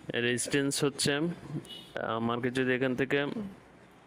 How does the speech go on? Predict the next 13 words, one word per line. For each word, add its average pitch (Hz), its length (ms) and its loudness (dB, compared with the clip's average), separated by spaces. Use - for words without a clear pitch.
পাঁচ 120 180 0
হাজার 127 180 6
সা-, - 240 0
ইয়ে, 117 300 2
পাঁচ 120 220 -2
হাজার 131 140 4
সাতশো 131 360 0
যদি 131 280 0
ক্রস 131 260 2
করতে 127 240 -2
পারে, 127 300 2
ইনশাআল্লাহ 123 600 2
মার্কেট 127 380 0